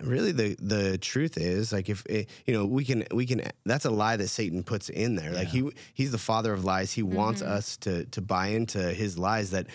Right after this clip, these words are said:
Speaker 1: if somebody else is succeeding, we're failing.
Speaker 2: Yeah.
Speaker 3: Yeah.
Speaker 1: And that our worth and value is tied to wh-, who we are compared to somebody else.
Speaker 2: Yeah.
Speaker 3: Totally.
Speaker 2: I, uh,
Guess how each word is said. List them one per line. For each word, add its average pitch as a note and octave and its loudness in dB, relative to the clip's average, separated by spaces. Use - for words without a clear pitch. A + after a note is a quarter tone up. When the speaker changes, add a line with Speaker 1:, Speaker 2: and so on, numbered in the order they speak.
Speaker 1:
if - -4
somebody B2 0
else A#2+ 0
is G2+ -4
succeeding, G2+ 0
we're G2 0
failing. F#2+ -4
Speaker 2:
Yeah. F#2 -4
Speaker 3:
Yeah. F#3 -4
Speaker 1:
And G#2+ 2
that G#2 0
our A#2 4
worth G2+ 0
and F#2 0
value G2 2
is F2 -2
tied F2+ -2
to E2 0
wh-, - -4
who A#2+ 0
we G#2+ 2
are G#2+ 2
compared F2+ -2
to F2 -2
somebody E2 -4
else. - -4
Speaker 2:
Yeah. F2+ 0
Speaker 3:
Totally. G2 -8
Speaker 2:
I, A#2+ 4
uh, G2+ 2